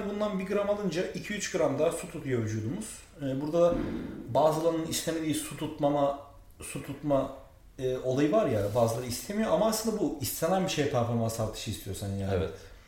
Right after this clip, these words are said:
Speaker 1: Bu aslında istenen bir şey ve yani bu su o tartıda çıktığında ağırlığın artıyorsa, e, kreatin alınca bir kısmı bunun sudur.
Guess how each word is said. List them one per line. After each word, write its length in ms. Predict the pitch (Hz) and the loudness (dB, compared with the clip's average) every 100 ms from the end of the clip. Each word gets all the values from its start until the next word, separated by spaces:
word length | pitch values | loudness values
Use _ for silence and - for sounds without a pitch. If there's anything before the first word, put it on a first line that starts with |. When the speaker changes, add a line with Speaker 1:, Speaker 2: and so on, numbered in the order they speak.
| - - - | -20 -14 2
Speaker 1:
Bu 80 | 175 | 4
aslında 240 | - 208 | 4 0
istenen 380 | 190 - 175 160 | -2 0 0 0
bir 40 | 123 | -2
şey 140 | 226 196 | -4 -4
ve 80 | 254 | -4
yani 220 | 254 185 160 | 0 -2 -2
bu 60 | 214 | -2
su 380 | - - 151 - - - - | -2 0 0 -2 -12 -20 -10
o 340 | - 160 - - - - - - - | 0 2 2 -6 -14 -20 -20 -12 2
tartıda 420 | 165 - - 156 | 2 2 -2 -4
çıktığında 420 | - - 165 151 147 | -4 -4 0 0 2
ağırlığın 400 | 135 139 156 156 | 4 4 2 2
artıyorsa, 760 | 139 135 - 160 - 180 214 - - - | 4 2 2 2 2 0 -2 -10 -14 -6
e, 60 | 139 127 127 123 123 - | -2 2 2 0 -2 -6
kreatin 380 | - 131 - 127 | 2 4 4 0
alınca 480 | 113 113 110 190 226 - | 0 0 0 -2 -4 -8
bir 100 | 180 | -6
kısmı 300 | 190 - 175 | -4 -4 -2
bunun 240 | 170 214 220 | -2 -2 -4
sudur. 380 | - - 147 | -8 -6 -4